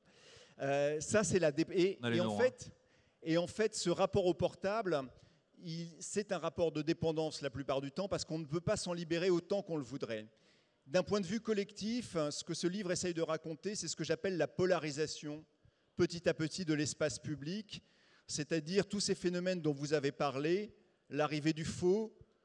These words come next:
Speaker 1: les fake news, le débat émotionnel, le fait qu'à un moment ou un autre, la confrontation émotionnelle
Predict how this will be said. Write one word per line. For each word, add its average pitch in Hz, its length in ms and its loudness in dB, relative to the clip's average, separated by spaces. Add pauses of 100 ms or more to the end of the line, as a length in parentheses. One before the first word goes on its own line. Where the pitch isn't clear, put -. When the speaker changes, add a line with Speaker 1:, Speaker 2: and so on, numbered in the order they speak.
(140)
Speaker 1:
les 143 120 -4
fake 170 340 0
news, 196 360 0 (440)
le 151 200 0
débat 165 320 6
émotionnel, 170 840 0 (220)
le 139 120 -2
fait 170 240 -2
qu'à 165 140 2
un 165 80 4
moment 175 320 2
ou 160 140 4
un 165 140 2
autre, 175 400 2
la 139 140 2
confrontation 180 840 -4
émotionnelle 165 720 -2